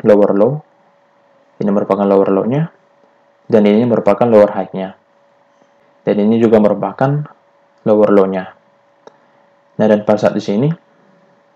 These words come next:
jika nanti harga tidak bisa untuk breakout untuk resisten trendline yang ini, maka untuk B B R I akan lanjut turun,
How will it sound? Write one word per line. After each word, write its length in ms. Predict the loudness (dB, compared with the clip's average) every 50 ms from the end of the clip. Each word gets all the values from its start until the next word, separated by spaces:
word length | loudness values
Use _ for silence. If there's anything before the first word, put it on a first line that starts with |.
| _ _ _ _ _ _ _ -8
jika 320 | -4 -4 -2 0 0 0
nanti 320 | 0 0 -2 -4 -4 -4 -2
harga 320 | -2 0 0 0 -2 -2
tidak 320 | -2 0 -2 -2 -4 -4
bisa 400 | -6 -6 -6 -4 -4 -2 -2 -2
untuk 480 | -2 -2 -4 -4 -2 -4 -4 -4 -6 _ _ _ _ _ _ _ _ _ _ _ _ _ _ _
breakout 560 | -4 0 0 0 2 0 0 0 0 0 -2 -2
untuk 480 | -2 -2 -2 0 0 0 0 -2 -6 _ -14 -10
resisten 480 | -8 -8 -6 -6 -6 -4 -4 -4 -2 0
trendline 320 | 0 2 2 2 0 0
yang 120 | -2 -2 -4 -4
ini, 160 | -4 -4 -6 -8 _ _ _ _ _ _ _ _ _ _ _ _ _ _ _ -6
maka 320 | -4 -2 -2 0 0 0 0
untuk 160 | 0 0 2
B 80 | 4 4
B 80 | 4
R 240 | 2 0 -2 -4 -2
I 160 | -2 -2 -2
akan 120 | 0 0 0
lanjut 240 | 0 2 2 0 0
turun, 480 | 0 0 0 2 2 0 0 -2 -6